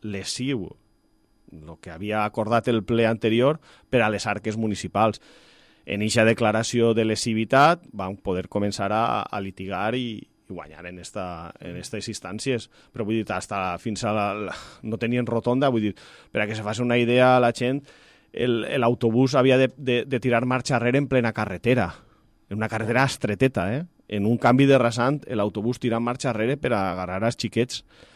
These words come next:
Vull dir, era una cosa... Però, bueno, tampoc... M'agrada mirar en, en, jo perquè m'has fet la pregunta, però realment, eh, jo soc una persona positiva, una persona que, que va endavant i en, en els, en els projectes de futur. Realment ara la som, com me comentes, eh,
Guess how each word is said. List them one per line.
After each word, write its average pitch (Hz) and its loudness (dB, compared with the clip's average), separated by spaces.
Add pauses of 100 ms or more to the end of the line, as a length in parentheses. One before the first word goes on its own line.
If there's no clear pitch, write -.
(160)
Vull 98 0
dir, 90 2
era 90 0
una 95 -4
cosa... 98 -4 (480)
Però, 101 -6
bueno, 120 0
tampoc... 147 -6 (840)
M'agrada 135 6
mirar 160 6
en, 151 0
en, 147 2 (260)
jo 143 6
perquè 165 2
m'has 147 6
fet 160 6
la 156 10
pregunta, 151 8
però 131 8
realment, 156 4
eh, 135 2
jo 139 4
soc 143 -4
una 135 0
persona 123 0
positiva, 113 2
una 120 2
persona 117 0
que, 101 2
que 92 -4
va 98 2
endavant 104 0
i 104 0 (160)
en, 92 -2
en 95 -4
els, - -8 (220)
en 95 -8
els - -14
projectes 104 -2
de 110 0
futur. 120 2 (480)
Realment 123 4
ara 120 4
la 117 2
som, 123 -4
com 104 -4
me 98 -4
comentes, 113 -2 (180)
eh, 95 -6